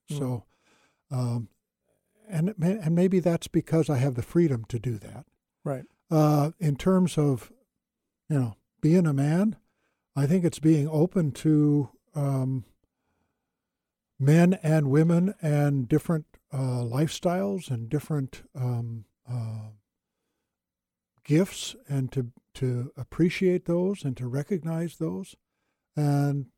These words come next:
Speaker 2: sometimes being a man means you're physically strong, but sometimes it means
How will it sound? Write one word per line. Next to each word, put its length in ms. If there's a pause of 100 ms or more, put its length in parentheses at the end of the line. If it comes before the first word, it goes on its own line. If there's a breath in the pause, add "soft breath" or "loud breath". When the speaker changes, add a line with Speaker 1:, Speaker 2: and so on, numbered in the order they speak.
(420)
Speaker 2:
sometimes 600
being 300
a 60
man 340
means 300
you're 220 (240)
physically 440
strong, 560
but 200
sometimes 560
it 160
means 460